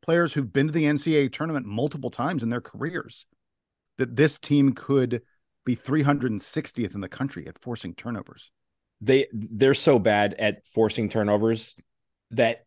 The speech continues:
Speaker 2: it's almost like the law of averages says if you, if you as, as a group of five stood around and did nothing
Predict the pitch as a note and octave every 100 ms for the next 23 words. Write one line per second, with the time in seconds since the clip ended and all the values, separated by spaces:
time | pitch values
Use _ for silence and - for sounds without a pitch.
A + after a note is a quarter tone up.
0 | - C#3 - D3 D3 C#3 B2 A2 A2+ G#2+
1 | G#2 G#2 G#2 G#2+ - G#2 G2+ - A#2 A#2+
2 | G#2+ - A#2 A2+ C3+ C3 A#2 A2+ G#2+ A2
3 | G2+ G2 F#2+ A#2+ A#2+ - A#2+ G#2 F#2+ -
4 | C3+ A2+ A2 G#2+ G2 G#2 G2 C3 - F2